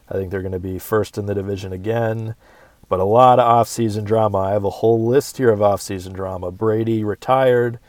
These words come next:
then unretired. Now he's been away from the team in training camp. You heard his marriage with Gisele isn't doing so great. Um, because she wants him to retire or whatever.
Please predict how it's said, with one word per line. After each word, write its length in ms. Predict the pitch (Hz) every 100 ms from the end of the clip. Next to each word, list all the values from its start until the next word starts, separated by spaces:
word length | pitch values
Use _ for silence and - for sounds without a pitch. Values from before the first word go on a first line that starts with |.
| - _ -
then 140 | 98
unretired. 880 | 101 113 110 - 110 107 107 104 107 - - -
Now 200 | 101 98
he's 180 | 98
been 140 | 98 98
away 260 | 98 104
from 220 | 101 107 101
the 80 |
team 580 | 95 - 107 104 101 101 - _ _ _
in 300 | - 101 95
training 400 | 95 117 113 113
camp. 480 | - 117 113 107 -
You 220 | 95 95
heard 480 | 95 101 101 98 95
his 240 | - 101 107
marriage 420 | 104 104 98 92
with 240 | 98 -
Gisele 480 | - 95 107 151 156
isn't 220 | 139 139
doing 300 | 127 127 120
so 200 | - 113
great. 400 | 107 110 101 101 - _ _ _ _ _ _ _ -
Um, 460 | 90 87 87 87
because 340 | 87 90 98 90
she 180 | - 98
wants 240 | 101 -
him 80 | 98
to 80 | 98
retire 720 | 95 - 95 98 95 92 90
or 140 | 98
whatever. 480 | 95 104 113 110 104